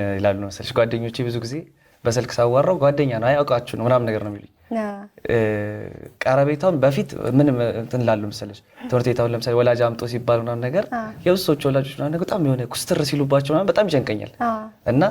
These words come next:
Speaker 1: ልክ እሱ ጋር ስመጣ ግ-፣ ያን ነገር ይሄ እንዴት ነው እንደ ነፃነት አይደለም የማየው።
Speaker 2: አዎ።
Speaker 1: የሆነ በቃ ይሄ ሰው ሁሉ እንደዛ እንዲሆን ነበር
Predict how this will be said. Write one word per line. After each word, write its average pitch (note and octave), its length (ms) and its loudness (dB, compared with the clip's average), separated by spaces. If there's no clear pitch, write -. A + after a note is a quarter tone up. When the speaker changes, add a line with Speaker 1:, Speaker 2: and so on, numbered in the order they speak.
Speaker 1:
ልክ C#3+ 220 -2
እሱ - 180 -6
ጋር C3+ 160 2
ስመጣ D3 360 0
ግ-፣ D#3+ 180 -6
ያን C3+ 200 4
ነገር E3 240 2
ይሄ C3+ 140 2
እንዴት B2 220 -2
ነው A2+ 60 -8
እንደ C3 140 2
ነፃነት D#3 340 2
አይደለም A2 240 0
የማየው። A2 280 -4
Speaker 2:
አዎ። A3+ 200 -8
Speaker 1:
የሆነ C#3 300 4
በቃ A#2 220 0
ይሄ A2 200 0
ሰው C#3 180 2
ሁሉ F#3+ 200 2
እንደዛ C3+ 320 4
እንዲሆን A#2 320 2
ነበር G#2+ 260 0